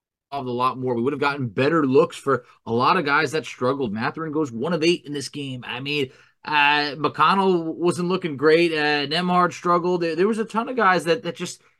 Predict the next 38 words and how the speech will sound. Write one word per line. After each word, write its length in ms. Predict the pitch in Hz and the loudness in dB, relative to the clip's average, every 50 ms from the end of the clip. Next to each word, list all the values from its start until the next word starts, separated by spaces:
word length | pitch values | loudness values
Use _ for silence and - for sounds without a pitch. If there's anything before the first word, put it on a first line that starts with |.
| _ - 127 | _ -6 0
Nesmith's 440 | 147 185 214 - - 185 185 - - | 2 4 4 2 2 -2 -2 -2 0
shots 280 | - 180 165 165 165 | 2 2 2 2 2
weren't 220 | - 156 139 117 - | 0 -4 -4 -4 -4
falling. 240 | 135 127 123 123 | -2 0 0 2
We've 160 | 135 165 175 - | 2 0 0 -2
seen 200 | - 170 156 147 | -4 -6 -6 -6
Nesmith 280 | 151 143 131 135 127 | -6 -8 -6 -8 -8
so 180 | 127 - 202 202 | -6 -4 -4 -2
much 220 | 202 180 110 104 | -2 -2 -2 0
better 240 | 95 127 123 117 117 | 0 2 4 4 2
with 160 | 107 107 - | 2 0 -2
Haliburton. 460 | 120 113 110 107 101 117 139 143 156 | -2 -2 -2 -2 -2 -4 -6 -6 -6
Like 160 | 160 180 175 - | -8 -8 -8 -8
we 80 | 175 | -8
said 160 | - 190 165 | -6 -6 -6
before, 320 | 131 127 - - 113 113 - _ _ _ _ _ - - | -6 -10 -10 -10 -10 -10 -10 _ _ _ _ _ -10 -4
that's 220 | 202 220 214 - | -2 -2 0 0
the 80 | 190 - | -2 0
case 240 | 170 160 143 135 | 2 2 2 0
for 160 | - - 120 107 | 0 -2 -2 -2
everybody. 360 | 98 98 98 - - - _ _ _ _ _ _ _ | -2 -4 -10 -14 -16 -20 _ _ _ _ _ _ _
But 400 | - 156 156 147 - - - _ _ _ - - _ _ _ - _ | 2 4 4 4 0 -6 -12 _ _ _ -20 -20 _ _ _ -12 _
it, 200 | - 175 190 - | -2 -2 -2 -2
it's 180 | 185 180 - - | -4 -8 -6 0
tough. 360 | - 151 139 139 131 - _ _ _ - | 2 4 4 2 0 -4 _ _ _ 0
Um, 420 | - 131 135 135 135 135 131 131 127 | 4 6 8 8 8 6 4 2 -6
and 100 | 127 123 | -6 -6
I 80 | 123 123 | -4 -2
know, 280 | 135 151 165 170 180 | 2 4 4 6 6
you 60 | 175 170 | 4 4
know, 120 | 165 151 | 4 4
hey, 160 | 156 160 139 | 4 4 4
look, 140 | 120 117 104 _ _ | 4 2 0 _ _
the 80 | - 120 | -6 -2
road 240 | 120 139 156 156 135 | 0 2 0 0 0
trip, 260 | - 170 165 - - _ _ _ _ _ - | -2 -4 -4 -4 -6 _ _ _ _ _ -8
it's 160 | - 131 - | -6 -2 2
over. 400 | 151 139 135 131 131 139 135 127 | 4 4 4 4 2 0 -2 -2